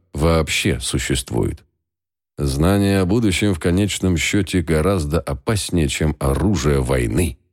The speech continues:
«Кто же тогда прочтет пророчество?» спрашивает Клотильда. «Я»,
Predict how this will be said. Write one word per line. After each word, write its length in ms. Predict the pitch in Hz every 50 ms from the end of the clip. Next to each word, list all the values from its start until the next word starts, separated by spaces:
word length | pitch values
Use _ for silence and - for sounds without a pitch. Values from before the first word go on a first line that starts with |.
| _ _ _ _ _ _ _ _ _ _ _
«Кто 220 | - - - 87 82
же 140 | 78 82
тогда 260 | 78 90 85 80 87 82
прочтет 500 | - 87 90 80 - - - 143 143 -
пророчество?» 760 | - - 80 78 76 73 - 82 73 - - 76 71 67 - _
спрашивает 520 | - - - 82 78 73 - - 78 76 -
Клотильда. 540 | - - 73 71 - 67 62 60 62 65 - _ _ _ _ _ _ _ _ _ _ _ _ _ _ _ _ -
«Я», 480 | - 65 65 90 92 82 65 55 -